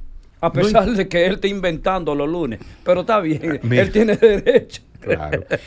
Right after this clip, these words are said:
Speaker 2: Mira, realmente ya no importa lo que dijo, lo que no dijo, pero lo que se creó.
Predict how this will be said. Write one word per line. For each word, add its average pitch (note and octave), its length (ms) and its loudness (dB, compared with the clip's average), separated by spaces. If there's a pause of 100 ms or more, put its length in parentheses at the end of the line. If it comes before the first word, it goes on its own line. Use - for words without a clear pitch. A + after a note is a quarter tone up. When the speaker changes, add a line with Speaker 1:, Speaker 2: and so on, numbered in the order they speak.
(220)
Speaker 2:
Mira, A#2+ 360 2 (440)
realmente A2+ 960 2 (300)
ya A#2 180 -2
no B2+ 160 -2
importa G2+ 560 -2
lo D#2+ 120 -6
que E2+ 140 -2
dijo, F#2 320 -2
lo E2+ 120 -4
que E2 120 -8
no A2+ 140 -4
dijo, A2+ 360 -2
pero B2+ 200 -4
lo A#2 100 -4
que - 80 -12
se - 160 -12
creó. F#2 380 -10